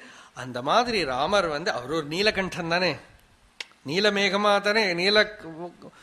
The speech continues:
முகில் மாதிரி தானே இருக்கார். அவரும் மௌனமா அப்படியே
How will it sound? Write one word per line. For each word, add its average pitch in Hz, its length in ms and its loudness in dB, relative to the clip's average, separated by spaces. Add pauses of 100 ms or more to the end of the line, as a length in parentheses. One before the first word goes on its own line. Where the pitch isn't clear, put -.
(140)
முகில் 190 280 0
மாதிரி 196 300 2
தானே 214 220 0
இருக்கார். 160 420 -6 (180)
அவரும் 139 500 -2
மௌனமா 143 580 -2
அப்படியே 123 800 -6